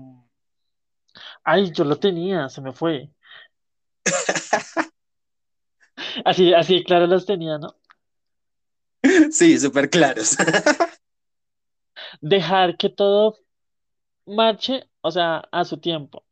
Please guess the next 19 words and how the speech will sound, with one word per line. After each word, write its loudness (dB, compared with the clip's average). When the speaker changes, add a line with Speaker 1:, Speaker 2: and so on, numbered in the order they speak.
Speaker 1:
Lo -6
que -4
Speaker 2:
¿Cómo? -2
Speaker 1:
le -6
decía 0
a 0
mi 0
futuro, 0
o -18
sea, -2
a, -2
a 2
mi -2
yo 2
del 0
futuro, 0
no, 0
no 0
apresurarme, 0